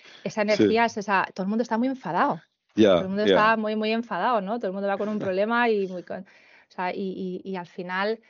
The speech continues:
Speaker 1: em, bueno, pues también di-, yo creo que por la personalidad también que tenemos cada uno, eh, no era, no era la atmósfera que más, donde más, más cómoda me encontraba. Y sin embargo, en recursos humanos, y lo puedo decir ya después de unos años de, dieciséis años de experiencia en el depart-, en este área,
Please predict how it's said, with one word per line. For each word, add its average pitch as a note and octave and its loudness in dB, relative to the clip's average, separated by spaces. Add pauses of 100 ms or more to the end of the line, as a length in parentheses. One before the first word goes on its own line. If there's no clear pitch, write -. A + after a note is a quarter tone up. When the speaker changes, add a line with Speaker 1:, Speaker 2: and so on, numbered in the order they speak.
(400)
Speaker 1:
em, F3 -8
bueno, E3+ -4
pues D#3 -14
también F3+ -8
di-, F#3 -10 (220)
yo F3+ -14
creo F#3 -6
que F3+ -6
por F3+ -8
la F3 -6
personalidad F3+ -6
también F3+ -8
que F3+ -6
tenemos F3+ -10
cada F3 -6
uno, G3 -6 (380)
eh, F3 -4
no F#3 -4
era, F3+ -2
no G3+ 0
era C#4 2
la A#3+ 6
atmósfera A3 0
que G3 -6
más, F#3 -2
donde F#3+ -4
más, - -6
más G3 -6
cómoda G#3 -2
me F#3 -6
encontraba. D3+ -10
Y F#3 -12
sin - -14
embargo, F3 -6
en F#3 -4
recursos F#3 -10
humanos, F3+ -6 (520)
y F3+ -2
lo E3 -4
puedo F3+ 0
decir F3+ -4
ya F3+ 2
después F3 -6
de F3+ -4
unos E3+ -10
años E3+ -10
de, F3 -6
dieciséis F3 -8
años F3 -10
de F3+ -10
experiencia F3 -10
en E3+ -10
el E3 -8
depart-, E3 -10
en E3+ -10
este E3+ -10
área, F#3 -2